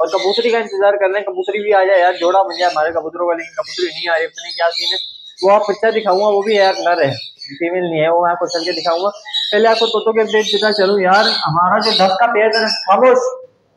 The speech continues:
खामोश, कैसे खामोश करा? देख रहे हो आपके भाई को, बात मानते हैं सारे। बस, बस, चुप हो,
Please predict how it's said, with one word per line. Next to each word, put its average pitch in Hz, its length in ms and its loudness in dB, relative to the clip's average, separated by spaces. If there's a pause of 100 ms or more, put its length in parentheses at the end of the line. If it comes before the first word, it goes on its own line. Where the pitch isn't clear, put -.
(480)
खामोश, 240 420 4 (640)
कैसे 165 220 0
खामोश 131 320 -2
करा? 120 200 2 (500)
देख 190 180 4
रहे 269 140 6
हो 277 60 6
आपके 277 180 4
भाई 208 180 6
को, 202 180 4
बात 190 240 4
मानते 190 260 0
हैं 185 100 0
सारे। 143 240 0 (840)
बस, 269 440 2 (1080)
बस, 269 260 4 (540)
चुप 220 160 0
हो, 262 100 8